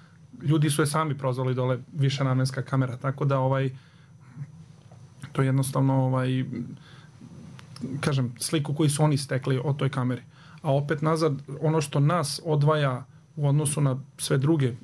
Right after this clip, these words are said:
ima jako puno proizvođača profesionalne opreme, i broadcast opreme koja se bavi televizijama, radijima i tako dalje. Ovaj, ono što nas je prvo lokalno prisustvo, znači ljudi koji su iz, s-,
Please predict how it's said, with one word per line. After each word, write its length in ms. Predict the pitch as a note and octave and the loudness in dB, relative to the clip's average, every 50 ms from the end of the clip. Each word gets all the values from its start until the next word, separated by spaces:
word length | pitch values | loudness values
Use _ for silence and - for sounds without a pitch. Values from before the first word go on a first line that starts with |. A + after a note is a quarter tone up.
| - - A2 - | -14 -14 -8 -2
ima 160 | D#3+ D#3 D3+ | 0 2 2
jako 300 | C3+ C#3 D#3+ C#3+ - D3+ | 2 2 0 -2 -2 -4
puno 260 | C#3+ E3+ E3+ E3+ D#3+ | -2 0 0 0 0
proizvođača 580 | C#3 C#3 B2+ A#2+ B2+ B2 C3 B2+ B2 - - B2 - - - | 0 0 0 0 0 0 0 -2 -2 -4 -8 -10 -10 -10 -4
profesionalne 480 | - C#3+ C3 - - C#3 C3 B2+ B2 | -2 -2 -2 0 0 0 0 0 0
opreme, 200 | A#2+ - D3+ - - - - - - - | -4 -6 -10 -12 -12 -16 -20 -20 -16 -6
i 200 | - E3 C#3+ C#3+ | 0 2 4 4
broadcast 540 | C3+ C#3 C#3 D3 C#3 C3 - - C3 - - | 4 4 2 2 2 0 -2 -6 -8 -6 -4
opreme 320 | C#3 B2+ - - C#3 C3+ C3 | -6 -4 -4 -2 -4 -4 -4
koja 200 | C3+ - D#3 C#3+ | -4 -6 -6 -4
se 120 | D3 D#3+ | -2 0
bavi 260 | C#3+ C3+ C3+ B2+ B2+ | 2 2 2 0 -2
televizijama, 640 | B2 - C3+ B2+ B2+ C3 C3+ B2+ B2 C3+ A2+ F2+ - - - - - | -2 -2 -2 0 2 2 2 2 2 0 -2 -2 -4 -12 -14 -14 -10
radijima 460 | - - C3+ B2+ B2+ C#3+ D3+ D#3 D#3+ E3+ | -6 -4 -4 -4 -4 -6 -8 -10 -12 -12
i 60 | D3+ | -12
tako 240 | - - C#3 - C#3 | -10 -8 -4 -2 -2
dalje. 200 | C3 A#2+ B2 C3+ - - - - - - - - - - - - | -2 -2 -2 -6 -6 -10 -20 -20 -18 -18 -18 -18 -18 -16 -6 -2
Ovaj, 300 | - C#3+ C#3 C3 C3+ C3+ | 0 2 2 2 2 2
ono 160 | C#3 C#3+ D#3 | 2 0 0
što 140 | C#3+ - - | 0 0 0
nas 340 | D3+ D#3 D#3 D#3 D3 D3+ - | 2 2 2 0 -2 0 0
je 280 | F3 D#3+ D#3 D3+ C#3+ D3 - - - - - - | 2 2 2 2 0 -6 -12 -20 -20 -20 -12 -4
prvo 220 | - E3+ D3+ D3 | -4 -2 0 2
lokalno 400 | C3+ C#3 C#3 C#3+ - E3 D3+ C3 | 2 0 0 0 0 0 0 0
prisustvo, 500 | C#3+ C#3+ C3+ B2 - D#3 C#3+ - F#3+ G3+ - - - - - - - - - - - - - - - - - - - - | 0 0 -2 -2 0 -2 -4 -2 -2 -4 -6 -8 -20 -20 -20 -20 -20 -20 -20 -20 -20 -20 -20 -20 -20 -20 -20 -18 -8 -2
znači 320 | - C3+ C#3 C#3 C3+ B2 C3 - - - C#3+ | -2 -2 0 0 0 0 -2 -4 -6 0 2
ljudi 200 | C#3+ C3+ C3 B2+ | 2 2 2 0
koji 200 | C3 - C3 B2 | 0 0 -2 -2
su 280 | - - B2+ A#2+ B2 - - - - - - - - - - - - | 0 -2 -2 -2 -2 -6 -12 -20 -20 -20 -20 -18 -16 -16 -14 -6 -2
iz, 260 | F3+ C#3+ C#3+ C3+ - - - - - - - - - - - - - | 2 2 2 2 0 -4 -8 -16 -20 -20 -20 -20 -20 -20 -20 -18 -12
s-, 180 | - - - - | -8 -6 -6 -6